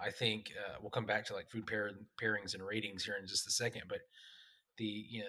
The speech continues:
the Tenaya tribe, um, is out of the Yosemite Valley area,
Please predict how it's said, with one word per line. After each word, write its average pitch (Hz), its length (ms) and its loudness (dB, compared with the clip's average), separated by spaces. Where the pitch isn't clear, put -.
the 113 80 -4
Tenaya 123 880 6
tribe, 101 680 10
um, 98 400 -4
is 107 200 6
out 123 180 8
of 95 120 0
the 101 120 -8
Yosemite 101 480 4
Valley 107 420 4
area, 98 480 0